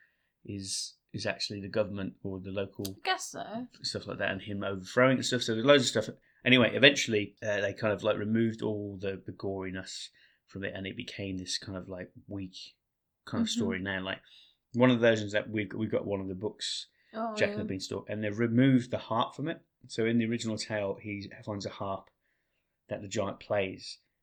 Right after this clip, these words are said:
Speaker 1: and she weeps and she cries constantly, like she's been forced to play music, and then she begs Jack
Speaker 2: Aw.
Speaker 1: to take her, take her with him.
Speaker 2: Mm-hmm.
Speaker 1: But then that's completely removed from some of the stories,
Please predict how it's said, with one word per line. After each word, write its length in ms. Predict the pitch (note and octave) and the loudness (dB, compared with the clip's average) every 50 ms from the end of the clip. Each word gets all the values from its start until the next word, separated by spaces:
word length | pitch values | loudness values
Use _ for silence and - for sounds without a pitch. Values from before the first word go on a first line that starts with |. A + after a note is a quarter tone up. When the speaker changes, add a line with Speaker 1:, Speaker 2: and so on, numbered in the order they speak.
| _ _ _ - | _ _ _ -10
Speaker 1:
and 140 | G#2 G2 F#2 | -8 -6 -4
she 240 | - - - G2 F#2 G2+ | -2 -2 -4 -4 -4 -2
weeps 300 | A2 A#2 A#2+ - - - | -2 -2 -2 -2 -6 -8
and 80 | G#2 | -6
she 100 | - - | -8 -8
cries 380 | - - - G2+ G2 G#2 G2+ - | -6 -4 -4 -4 -2 -4 -6 -6
constantly, 600 | - - G#2 G2+ - - - F#2+ F#2 F#2 F2 _ _ _ _ - | -6 -6 -6 -6 -6 -6 -8 -10 -12 -14 -14 _ _ _ _ -12
like 100 | F#2+ - | -10 -10
she's 200 | - - G#2 F2+ | -8 -8 -8 -8
been 180 | - G#2 G2 F#2 | -8 -8 -8 -6
forced 340 | - - G2+ F#2+ - - | -6 -4 -4 -4 -6 -10
to 60 | - F#2+ | -12 -10
play 180 | - G2+ F#2+ | -8 -8 -6
music, 400 | F#2+ G2+ G2+ G2+ F#2 F2 E2 - - _ - | -6 -6 -8 -8 -8 -10 -12 -14 -16 _ -14
and 80 | G#2 | -12
then 80 | G2+ G#2 | -10 -8
she 180 | - - - | -8 -6 -4
begs 300 | C4+ C4 B3+ A#3 A3 G#3+ G#3+ | 0 2 2 2 2 -2 -2
Jack 200 | G#3+ A3 A3 A3 | -2 0 0 0
Speaker 2:
Aw. 260 | A3+ A3+ A#3 A#3+ C4 B3+ - _ _ _ _ _ _ _ _ _ _ _ - | -2 -4 -6 -10 -12 -14 -16 _ _ _ _ _ _ _ _ _ _ _ -10
Speaker 1:
to 80 | A#2 | -8
take 280 | - - - G2 - - | -8 -8 -8 -10 -8 -6
her, 100 | G#2+ G#2+ - - | -8 -8 -10 -10
take 300 | - - G2 F#2+ - - | -8 -6 -6 -6 -6 -6
her 300 | F#2+ G2 F#2+ F#2+ F#2+ F#2 - _ _ _ _ _ _ _ _ _ _ - | -6 -4 -4 -4 -4 -6 -12 _ _ _ _ _ _ _ _ _ _ -6
with 160 | A2+ G#2 F#2 | -4 -4 -4
him. 100 | - - | -4 -8
Speaker 2:
Mm-hmm. 120 | G3 G3+ A3 - _ _ _ _ _ _ _ | -8 -10 -12 -16 _ _ _ _ _ _ _
Speaker 1:
But 100 | - - A#2 | -4 -2 0
then 160 | A2 A2 A2+ | 2 4 4
that's 380 | A#2 A#2 - - - - - _ _ | 4 2 2 0 -4 -4 -6 _ _
completely 360 | - A#2 A2 - A#2 - - G#2 | -6 -4 -2 -2 -2 -4 -4 -4
removed 400 | G2+ B2+ C#3 A#2+ B2+ B2 A#2+ - | -4 -2 2 4 4 4 2 0
from 120 | - G2 F#2+ | -6 -8 -6
some 180 | - - G#2+ | -4 -4 -4
of 80 | G2 F#2 | -4 -6
the 60 | F#2 - | -8 -8
stories, 500 | - - - - E2+ - - - - | -10 -10 -10 -12 -12 -12 -12 -14 -14